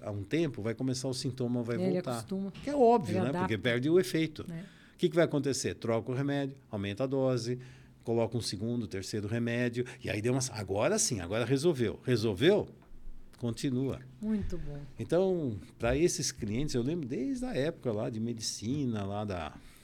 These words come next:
Speaker 1: de pronto-socorro, vinha aquelas pessoas com queixas crônicas e também,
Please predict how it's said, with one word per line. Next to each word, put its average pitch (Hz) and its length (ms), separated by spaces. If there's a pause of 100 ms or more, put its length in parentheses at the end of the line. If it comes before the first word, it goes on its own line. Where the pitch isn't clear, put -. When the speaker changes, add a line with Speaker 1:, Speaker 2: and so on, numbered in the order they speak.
(140)
Speaker 1:
de 98 180
pronto-socorro, 113 840
vinha 123 280
aquelas 190 260
pessoas 127 440
com 110 160
queixas 127 520
crônicas 123 580
e 113 60
também, 113 400